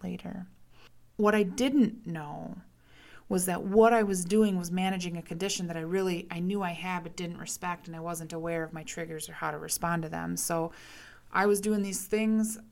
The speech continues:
It was the basis of my podcast. I wanted to share all that I was learning. I was being an awesome human being, and I was living with this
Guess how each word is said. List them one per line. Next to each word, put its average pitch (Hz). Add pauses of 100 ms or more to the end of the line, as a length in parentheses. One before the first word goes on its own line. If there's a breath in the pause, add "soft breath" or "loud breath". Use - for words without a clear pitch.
It -
was 170
the 170
basis 185
of 175
my 170
podcast. 180
I 180
wanted 165
to 156
share 180
all 170
that 165
I 160
was 160
learning. 180
I 160
was 160
being 170
an 160
awesome 170
human 165
being, 175
and 165
I 160
was 160
living 180
with 160
this -